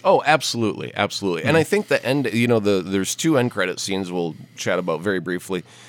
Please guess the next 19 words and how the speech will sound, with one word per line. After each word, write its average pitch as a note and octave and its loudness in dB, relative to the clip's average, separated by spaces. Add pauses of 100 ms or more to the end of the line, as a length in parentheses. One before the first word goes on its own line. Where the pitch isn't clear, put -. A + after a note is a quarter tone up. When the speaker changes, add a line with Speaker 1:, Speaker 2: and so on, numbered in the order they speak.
(180)
Speaker 2:
Mm-hmm. G#2+ -2 (400)
Speaker 1:
that B2 0
show, B2 6
uh, G2+ 4
in A#2 2
the A2 0
first B2 -4
one, D3+ 4
the A#2+ 4
new B2+ 6
Speaker 2:
Mm-hmm. - -2
Speaker 1:
incarnations G2+ 0
of F#2 -6
the G2 -2
Guardians F2 0
with F#2+ -2
their G#2+ 2
new A2 4
leader F2 -2